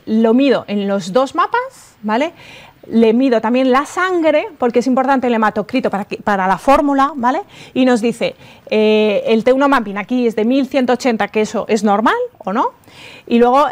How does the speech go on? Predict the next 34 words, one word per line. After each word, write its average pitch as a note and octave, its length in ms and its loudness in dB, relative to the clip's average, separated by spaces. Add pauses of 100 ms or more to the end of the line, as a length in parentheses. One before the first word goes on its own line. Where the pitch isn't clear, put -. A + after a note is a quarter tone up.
(100)
el A#3 200 2
volumen B3 260 0
extracelular C4 580 0
es C#4 100 -6
de D4 240 0 (240)
treinta A3 340 0
y F3 60 -6
cinco. E3+ 460 -8
Pues F3+ 180 -8
treinta G3 240 -4
y F#3+ 40 -4
cinco, A#3+ 200 0
por C4 80 -2
ejemplo, C4 260 0
estaría C4 420 0 (120)
elevado. E3+ 420 -6
Luego G3 180 0
vamos A#3 300 0
a A#3+ 60 0
ir A#3 100 0
viendo, A3+ 420 0
eh, F3+ 600 -4
eh, E3+ 240 -4
casos. - 440 -10 (200)
Bueno, G3+ 160 -4
hasta G3 160 -2
aquí C#4+ 140 -4
la E4 120 2
resonancia. A#3 600 -4 (440)
¿Algún, B3 320 2
¿Alguien C#4+ 300 -2
tiene D4 160 -2
alguna C#4+ 280 0
duda? D#4+ 200 -2